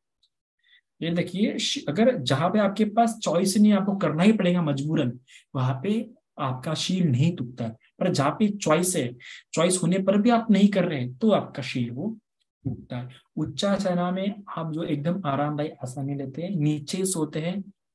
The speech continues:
नीचे ही बैठते हैं, इस बात का ध्यान रखिए।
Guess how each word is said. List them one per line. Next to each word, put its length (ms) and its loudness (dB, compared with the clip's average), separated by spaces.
नीचे 340 -2
ही 100 -4
बैठते 400 -10
हैं, 140 -16
इस 140 -6
बात 280 -6
का 120 -4
ध्यान 220 -4
रखिए। 360 -12